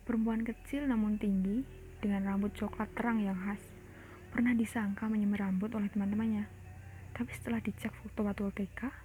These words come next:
ternyata memang sudah coklat sejak dulu. Mahasiswi psikologi paling sibuk karena organisasi dan event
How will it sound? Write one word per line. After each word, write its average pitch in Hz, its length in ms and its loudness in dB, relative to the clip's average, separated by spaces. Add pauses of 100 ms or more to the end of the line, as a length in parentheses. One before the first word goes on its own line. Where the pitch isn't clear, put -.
(340)
ternyata 208 400 2
memang 226 240 4
sudah 190 240 0
coklat 240 320 -4
sejak 202 240 -2
dulu. 196 160 2 (1900)
Mahasiswi 214 540 2
psikologi 208 500 -2
paling 202 240 0 (160)
sibuk 208 540 0 (500)
karena 208 320 2
organisasi 202 720 -2
dan 233 160 -2
event 202 240 -2